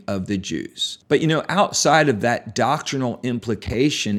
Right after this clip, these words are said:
and truth, there's really a question for all of us to answer.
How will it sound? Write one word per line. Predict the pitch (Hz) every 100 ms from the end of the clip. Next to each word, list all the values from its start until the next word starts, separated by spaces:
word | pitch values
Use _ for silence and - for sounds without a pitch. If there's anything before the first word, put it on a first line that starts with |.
| -
and | 107 98
truth, | - - 175 123 110
there's | - 131
really | 160 240 185
a | -
question | - 143 147 - 107
for | 98 107 92
all | 131 123
of | 95
us | 107 -
to | - -
answer. | 95 82 - 69